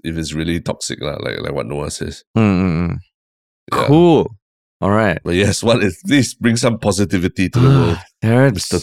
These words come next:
Speaker 1: Tilani.
Speaker 2: Uh, okay,
Speaker 1: Yes,
Speaker 2: so
Speaker 1: the onus is
Speaker 2: my
Speaker 1: on you.
Speaker 2: one short comment was a comment from, uh, I think last week, five days ago, from
Speaker 1: Mm.
Speaker 2: longtime Redditor Bud Den Ho. Um, she
Speaker 1: Mm.
Speaker 2: just posted a meme, uh, like,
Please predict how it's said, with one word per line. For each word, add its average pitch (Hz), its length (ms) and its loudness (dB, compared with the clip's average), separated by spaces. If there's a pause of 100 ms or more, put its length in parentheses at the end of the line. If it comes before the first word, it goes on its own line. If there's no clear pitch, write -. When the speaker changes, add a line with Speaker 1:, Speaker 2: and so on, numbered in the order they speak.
(120)
Speaker 1:
Tilani. 82 340 -2 (160)
Speaker 2:
Uh, 90 480 0
okay, 90 240 2
Speaker 1:
Yes, - 60 -6
Speaker 2:
so 117 80 2
Speaker 1:
the 113 80 4
onus 92 100 0
is - 20 2
Speaker 2:
my 156 340 2
Speaker 1:
on - 80 -4
you. - 60 -2
Speaker 2:
one 135 200 0
short 143 320 -2
comment 123 500 0
was 92 320 0
a 82 500 -2
comment 123 920 -2 (300)
from, 104 440 0 (140)
uh, 82 220 -2
I - 40 -4
think 147 300 -4
last 87 400 -2
week, 147 240 -2
five 123 320 -2
days 120 180 0
ago, 95 220 0
from 87 260 -2
Speaker 1:
Mm. 90 80 2
Speaker 2:
longtime 123 520 2
Redditor 107 440 0
Bud 90 320 -2
Den 104 200 0
Ho. 92 360 -2 (500)
Um, 85 540 0 (240)
she 113 140 0
Speaker 1:
Mm. - 20 0
Speaker 2:
just 139 160 0
posted 135 320 0
a 92 80 4
meme, 117 500 0
uh, 85 280 -2
like, 82 180 -2